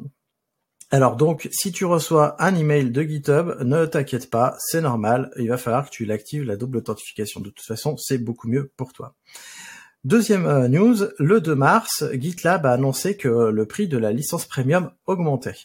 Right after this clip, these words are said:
Alors, pour rappel, GitLab, il propose trois licences, la free qui est gratuite, la premium à dix-neuf dollars par utilisateur et par mois, et la ultimate à quatre-vingt-dix-neuf dollars par utilisateur et par mois. Donc la free, ça correspond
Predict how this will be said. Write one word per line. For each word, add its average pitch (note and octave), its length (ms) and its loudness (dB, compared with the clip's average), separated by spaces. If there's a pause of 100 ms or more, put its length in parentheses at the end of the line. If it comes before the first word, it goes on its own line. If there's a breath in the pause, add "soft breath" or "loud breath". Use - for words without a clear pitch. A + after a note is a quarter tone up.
Alors, C#3 340 0
pour F3+ 180 -6
rappel, E3 440 -2
GitLab, E3+ 320 -4
il C#3 100 -6
propose D#3+ 380 -6
trois - 220 -4
licences, C#3 500 -6
la A2+ 100 -4
free F3 360 -10
qui - 100 -8
est A2 60 -4
gratuite, B2+ 580 -8 (400 loud breath)
la C#3+ 160 4
premium E3 460 -2
à A#2+ 80 -2
dix-neuf C#3 420 -4
dollars C3+ 640 0
par D3+ 140 0
utilisateur B2 600 -4
et A#2+ 60 -4
par A2+ 220 -8
mois, D3+ 320 -2
et D3+ 100 0
la C#3+ 240 -2
ultimate D#3 480 -4
à A#2 60 -6
quatre-vingt-dix-neuf B2+ 720 -8
dollars A#2+ 300 -2
par G#2+ 140 -8
utilisateur G#2+ 460 -8 (120)
et E3 80 -4
par C3+ 220 -4
mois. A2 200 -12 (300 loud breath)
Donc A#2 160 -8
la A2+ 80 -2
free, D#3+ 240 -6
ça A#2 180 -4
correspond A#2+ 640 -4